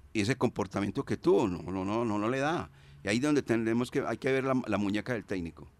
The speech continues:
y de su asistente. Muñeca. Ah, está muy bravito, se va, no juega. Y listo. Aquí juega el que corre, ¿cierto? Aquí juega el que corre, el que tiene ganas y está comprometido con este proyecto, un proyecto que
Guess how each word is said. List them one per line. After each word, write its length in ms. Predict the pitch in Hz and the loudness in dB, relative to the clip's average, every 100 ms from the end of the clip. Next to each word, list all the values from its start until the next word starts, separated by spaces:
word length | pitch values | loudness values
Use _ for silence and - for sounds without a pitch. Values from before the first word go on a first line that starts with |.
| - - | -20 -6
y 80 | 98 | -2
de 80 | 101 | 0
su 100 | 107 | 0
asistente. 520 | 95 87 104 90 - | -4 -6 -6 -6 -4
Muñeca. 560 | 101 95 120 117 82 - - - | -2 2 2 0 -4 -10 -20 -10
Ah, 140 | 107 143 | 0 0
está 160 | 143 | 2
muy 140 | 147 170 | 2 4
bravito, 420 | 175 190 196 104 | 6 6 4 0
se 140 | 104 | 0
va, 340 | 110 143 113 - - | 4 4 2 -6 -2
no 180 | 117 | 0
juega. 420 | 117 143 110 87 - - - - - 101 | 2 0 0 -8 -10 -20 -20 -20 -14 -6
Y 100 | 101 | -2
listo. 500 | 147 - 190 120 - _ - - _ _ _ - | -2 -2 -2 -4 -8 _ -20 -20 _ _ _ -14
Aquí 220 | - - 110 | -12 -6 2
juega 260 | 160 175 | 2 4
el 100 | 165 | 0
que 160 | - - | -2 -4
corre, 340 | 127 131 95 | 2 2 0
¿cierto? 440 | - 214 - 202 - - | -2 0 0 -2 -4 -16
Aquí 200 | - - | -12 -8
juega 240 | 104 147 131 | -6 -4 -6
el 100 | - | -6
que 140 | 101 | -6
corre, 460 | - 110 92 78 71 - - 98 | 0 0 0 -8 -14 -20 -14 -12
el 100 | - | -8
que 100 | 107 | -4
tiene 300 | 117 131 147 | 0 0 2
ganas 260 | 160 170 | 2 4
y 40 | 147 | 2
está 180 | 120 - | -2 -4
comprometido 540 | 131 127 110 107 123 | -2 0 0 2 2
con 140 | 127 | 2
este 160 | 107 139 | 0 0
proyecto, 520 | 123 107 107 - 127 - - - | -2 0 0 0 -4 -4 -8 -2
un 120 | 110 | 0
proyecto 560 | 139 135 135 135 151 - - - | 2 6 4 4 0 -2 -20 -14
que 260 | - 90 | -8 -8